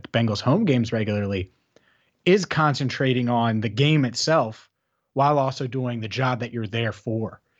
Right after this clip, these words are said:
and balancing the two. So you remember the plays so you can talk about 'em. And that is, there is a balance there for sure.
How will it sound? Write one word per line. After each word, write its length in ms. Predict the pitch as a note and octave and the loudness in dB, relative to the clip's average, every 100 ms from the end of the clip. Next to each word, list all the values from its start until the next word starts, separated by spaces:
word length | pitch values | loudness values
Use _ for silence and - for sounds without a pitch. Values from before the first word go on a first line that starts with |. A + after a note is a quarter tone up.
| _ - _ - | _ -20 _ 0
and 240 | B2 A#2 | 2 2
balancing 540 | G#2+ C3+ D3+ C#3+ C3+ A#2+ | 4 4 4 4 0 -2
the 80 | A#2 | -4
two. 200 | A#2 G#2 | -6 -4
So 160 | - | -2
you 140 | B2+ C3 | -2 0
remember 360 | A#2+ C#3+ G#3 | 0 2 2
the 80 | D3 | 2
plays 280 | - A2 G2+ | -2 -6 -6
so 120 | B2+ | -4
you 120 | A#2+ | -4
can 140 | A#2 G#2+ | -4 -2
talk 260 | C3 D#3 | 0 0
about 260 | D#3+ G#2+ G2 | 0 -2 -4
'em. 100 | E2 _ _ _ _ _ A#2 | -12 _ _ _ _ _ -4
And 180 | B2+ B2+ | -2 -2
that 240 | B2 C3+ D#3+ | 2 2 4
is, 380 | E3+ D#3+ C3+ - _ _ _ _ _ | 4 2 -4 -14 _ _ _ _ _
there 140 | C3+ E3+ | 2 4
is 120 | G#3+ | 2
a 60 | |
balance 460 | E3+ C#3+ G3+ E3+ - | 0 0 0 -2 -4
there 160 | B2 A#2 | -6 -6
for 200 | - A#2 | -8 -8
sure. 540 | - C#3 C#3+ F#2+ | -6 -2 -2 -4